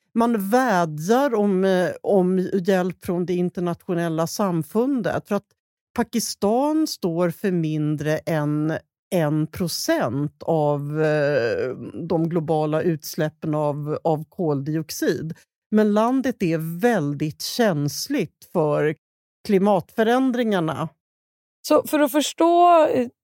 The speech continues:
Speaker 2: extremvädret lite bättre, om vi utgår från en karta och de geografiska förutsättningar som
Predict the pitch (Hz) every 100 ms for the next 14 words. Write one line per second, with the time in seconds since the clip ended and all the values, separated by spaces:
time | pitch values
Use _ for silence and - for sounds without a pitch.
0 | - 262 - - 262 247 185 185 190 247
1 | 254 247 226 220 226 214 220 302 - 254
2 | 233 262 - 262 247 269 254 254 247 240
3 | - - 302 269 - - 330 262 226 220
4 | - 240 247 226 294 330 320 - 311 -
5 | 233 165 - 170 156 170 170 - 180